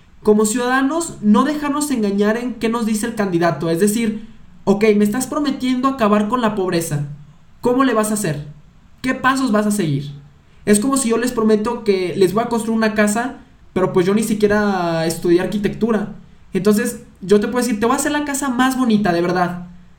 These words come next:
Y tú me dices, ok, ¿cómo le vas a hacer? Y si yo te digo, no, pues poniéndole ladrillos y cemento, híjole, ahí ya te das cuenta el primer engaño. Porque pues una casa no es tan sencillo como ladrillos y cemento, bueno fuera.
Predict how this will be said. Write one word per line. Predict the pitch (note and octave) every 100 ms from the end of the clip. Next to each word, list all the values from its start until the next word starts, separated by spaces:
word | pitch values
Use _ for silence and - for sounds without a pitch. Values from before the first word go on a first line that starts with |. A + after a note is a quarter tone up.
| - -
Y | -
tú | G3+
me | G#3
dices, | G#3
ok, | G#3+ G#3+
¿cómo | A3+ A#3+
le | A3
vas | G#3
a |
hacer? | G#3 G#3+ G#3 - - - - - -
Y | G3+
si | A3
yo | A3+
te | A3+
digo, | A3
no, | A#3 B3
pues | A3 G#3
poniéndole | G3+ G3 A#3 B3
ladrillos | G#3+ G3+ A3 A3+
y | G#3+
cemento, | G3+ G3 G3+ A#3+ D4 - - - - -
híjole, | F#3 - F#3+ E3
ahí | D3+ E3+ F3
ya | F#3+
te | B3+
das | A#3+ A3+
cuenta | - A#3 A3+ G#3+ A#3+ B3+
el | G#3
primer | G#3+ G#3 A3+
engaño. | A3 B3 C4+ A#3+ - - - - - -
Porque | G#3 G#3 G#3+
pues | G#3+ G#3
una | B3 C4
casa | C4 C4+
no | B3+
es | -
tan | C4+ A3
sencillo | G#3+ B3 B3+ A3+
como | G#3+ F#3+
ladrillos | G3 A3 A3+ G#3+
y |
cemento, | G#3 G3+ C4 B3+ E3+
bueno | F3+ G#3 A3
fuera. | A#3 C4+ G#3+ G#3